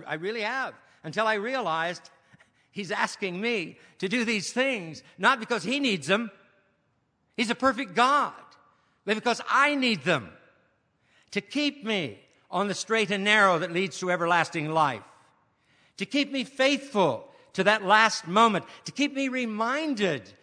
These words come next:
that I'm a child of God. Whom shall I fear? I want to read one more scripture, and then you can mull over it. And it's in the eighth chapter of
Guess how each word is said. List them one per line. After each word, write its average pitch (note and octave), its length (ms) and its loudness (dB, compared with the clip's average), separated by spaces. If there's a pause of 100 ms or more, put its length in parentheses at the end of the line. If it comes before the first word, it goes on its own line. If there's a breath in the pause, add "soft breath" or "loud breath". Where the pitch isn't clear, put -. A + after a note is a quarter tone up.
(180 soft breath)
that F3+ 120 -2
I'm G3+ 140 0
a G3 60 -2
child E3 840 -2 (600)
of C3 240 -12
God. A#2+ 400 -6 (1800)
Whom F3+ 140 -16
shall G3 220 -8
I G3+ 140 -2
fear? G#3+ 300 -6
I - 840 -20
want F#2+ 40 -18
to G2 60 -16
read A2+ 180 -14
one C3+ 220 -10
more D3 260 -14 (160)
scripture, D3 440 -16
and C#3 140 -16
then G#2 220 -16 (2000)
you A#2 60 -18
can A2 180 -18
mull C#3 180 -8
over G#2 220 -10
it. - 220 -20 (4000)
And C#3 140 -4
it's F#3+ 160 -6
in A#3 100 -4
the A3 140 -10
eighth C4+ 200 -8
chapter C#3 540 -10
of A2+ 260 -12